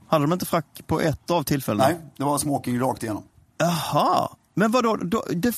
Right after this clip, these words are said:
Speaker 1: det förklarar för mig. De ko-, kungen kom ju i, ehm, någon sån här, ehm, militär utstyrsel. Och, eh, prins Carl Philip också.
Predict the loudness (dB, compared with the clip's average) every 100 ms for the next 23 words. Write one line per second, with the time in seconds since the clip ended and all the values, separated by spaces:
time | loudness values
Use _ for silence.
0 | -4 -2 -2 -2 0 4 4 2 0 2
1 | 0 -2 -2 2 2 2 0 0 2 2
2 | 4 4 4 2 2 0 -4 _ _ -2
3 | 0 4 4 4 4 2 2 2 2 0
4 | 0 0 0 -2 -4 -6 0 0 2 2
5 | 2 2 0 -2 -2 -2 -4 -6 -10 _
6 | _ 0 0 0 0 0 0 0 0 0
7 | 0 -2 -2 -4 -6